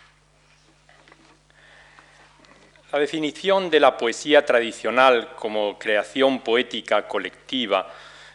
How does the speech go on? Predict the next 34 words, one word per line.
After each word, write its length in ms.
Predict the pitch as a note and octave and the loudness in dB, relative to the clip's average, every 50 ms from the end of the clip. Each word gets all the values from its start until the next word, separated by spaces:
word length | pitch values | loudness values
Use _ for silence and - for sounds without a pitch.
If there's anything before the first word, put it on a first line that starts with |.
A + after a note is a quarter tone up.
| _ _ | _ _
dejó 340 | - A#2 A2 - - C#3+ D#3 | -10 -8 -8 -6 -4 -2 0
de 140 | D#3 E3+ D#3+ | 0 0 -2
tener 280 | - C#3+ C3 C#3 C#3+ C3+ | -2 0 0 0 2 2
el 200 | C3 A#2 G#2+ - | 0 0 -2 -2
carácter 500 | - G#2 A2+ B2+ - - - C#3+ A#2 A2+ | -2 2 2 2 2 0 -2 -2 -2 0
de 100 | A#2 A2 | -2 -2
misterio 560 | G#2 G2 F#2 - _ - C3+ C3+ C3 A#2+ A2+ | -4 -6 -12 -8 _ 0 0 0 0 0 -2
insondable 760 | A2 G2+ - - G#2 G2 G2 G2+ A#2+ B2 A#2+ A2+ G#2+ G2+ F#2+ | -4 -4 -6 -6 -6 -4 0 4 4 4 4 4 0 -2 -4
con 220 | - G#2+ G#2 G2+ | -4 -6 -6 -6
que 100 | G2 G#2+ | -4 -4
el 80 | G#2 G2 | -4 -4
romanticismo 800 | F#2+ G2 G2 F#2+ F#2+ F2+ - A#2 - - C#3 C3 B2+ B2+ A2+ G2+ | -4 -6 -6 -8 -8 -10 -12 -12 -10 -10 -8 -6 -4 0 0 0
había 280 | G2 A2+ A#2+ A#2+ A#2 | 2 4 6 6 6
rodeado 420 | A#2 A2+ A2+ G#2+ G#2+ A2+ A#2+ A2+ A2+ | 6 4 4 4 6 6 6 4 4
esa 220 | G#2 - - A2+ | 2 0 0 0
definición, 800 | G#2+ G2+ - - A#2+ A2+ G#2 F#2+ - - A#2+ A2+ G#2 G2+ G2+ G2+ - - - - - - - - - - - - - - _ _ _ - | 0 -2 -4 -6 -8 -8 -8 -10 -8 -4 -2 -2 0 -2 -2 -8 -16 -20 -20 -20 -20 -20 -20 -20 -20 -20 -20 -20 -20 -20 _ _ _ -8
desde 260 | C3 B2 B2 C3+ B2 | -6 -4 -4 -4 -2
que 280 | - C3 B2+ B2 B2 | 0 0 2 2 2
Menéndez 380 | A#2+ A#2+ B2+ D3+ F3 F3 D#3+ - | 0 0 -2 -2 -2 -2 -4 -6
Pidal, 460 | - - B2+ A#2 C3+ C#3 C#3+ C3+ B2 | -6 -8 0 4 6 6 6 6 4
en 100 | A#2 A2+ | 2 2
la 80 | A2 G#2+ | 2 2
recién 480 | - G#2+ G2+ - - C3+ C3 C#3 C#3 | 2 0 -2 -4 -2 -2 -2 0 2
nacida 400 | C3 A#2+ G#2+ - C#3 C3+ B2+ A#2+ | 2 2 2 2 0 2 4 4
Revista 440 | G#2 G#2 G2+ G#2+ B2 A#2+ - - B2 | 4 2 0 -2 -2 -4 -2 2 2
de 100 | A2+ G2+ | 2 2
Filología 520 | - A2+ G2 G2 F#2+ F#2+ - - C3+ C3 B2 | 0 -2 -4 -2 -2 -2 -4 -2 0 0 0
Española, 680 | - - - G2+ F#2+ G#2 A2 A2 A2 G#2+ G2+ G2 - - - - - - _ _ | 0 -2 -4 -6 -4 -2 -2 -2 -2 0 -2 -4 -4 -8 -16 -20 -20 -20 _ _
publica 480 | - G#2+ G2 A#2 B2 C#3 C3 - B2+ | -12 -10 -6 -4 -4 -2 2 2 2
en 80 | A#2 A#2 | 2 2
mil 100 | B2 C3 | 0 0
novecientos 560 | C#3 B2+ A2 - C3 B2 B2 - A#2+ G#2+ - | 0 -2 -2 -2 -4 -4 -2 -2 -2 -2 -2
catorce 560 | - G2+ G2 - - A#2+ A#2 - - - G2 | -2 -4 -2 0 2 2 2 0 -2 -8 -8
dieciséis 800 | F#2+ A2+ A#2+ G#2 - G2+ E2 - - A2+ G#2+ G2 F#2+ F#2 - | -6 -4 -4 -4 -6 -8 -12 -6 -2 -2 -2 -2 -2 -6 -14